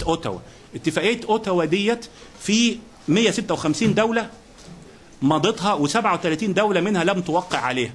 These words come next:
أنت لازم توقع على هذه ال-، الاتفاقية علشان الدول دول يجوا ويساعدوك إن هم يشيلوا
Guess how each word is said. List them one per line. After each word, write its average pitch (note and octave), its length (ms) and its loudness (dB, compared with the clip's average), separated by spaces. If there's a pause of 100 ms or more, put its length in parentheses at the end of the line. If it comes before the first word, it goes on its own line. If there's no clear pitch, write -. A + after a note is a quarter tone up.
(460)
أنت C3+ 180 0
لازم G3+ 260 2
توقع F#3 380 0
على D3 200 0
هذه D#3 400 0
ال-، C#3 220 0 (120)
الاتفاقية G3+ 720 -2 (260)
علشان D#3 680 0
الدول E3+ 500 2
دول G3+ 220 2
يجوا G3 400 0
ويساعدوك D#3+ 560 0
إن D#3 120 2
هم F3+ 220 2
يشيلوا F3+ 640 2